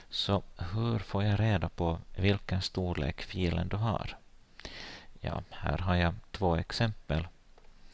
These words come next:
Jag kan, eh, sätta pilen ovanpå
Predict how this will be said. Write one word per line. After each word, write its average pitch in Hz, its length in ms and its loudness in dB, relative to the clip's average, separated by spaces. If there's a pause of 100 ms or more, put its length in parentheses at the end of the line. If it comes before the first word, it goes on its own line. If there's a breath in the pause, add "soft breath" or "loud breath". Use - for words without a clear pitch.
(380 loud breath)
Jag - 140 -6
kan, 85 280 0 (600)
eh, 87 200 2
sätta - 500 -2 (160)
pilen 90 400 4
ovanpå 113 580 0